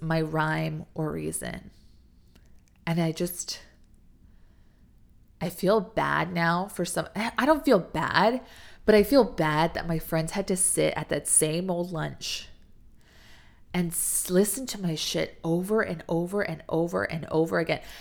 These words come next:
And after a while, my friends did pipe up and were like, "Yo, this ain't it. Not popping.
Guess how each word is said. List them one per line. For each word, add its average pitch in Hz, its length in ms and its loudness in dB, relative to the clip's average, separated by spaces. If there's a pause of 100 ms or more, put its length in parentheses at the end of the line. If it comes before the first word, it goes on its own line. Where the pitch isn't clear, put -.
(100)
And 208 140 4
after 403 280 6
a 370 80 8
while, 190 280 8
my 185 160 2
friends 190 320 0
did 160 240 2
pipe 151 300 0
up 147 180 0
and 151 140 -4
were 156 140 2
like, 156 240 2
"Yo, 170 420 8 (260)
this 156 240 0
ain't 175 200 2
it. 165 260 4 (340)
Not 165 280 4
popping. 156 520 0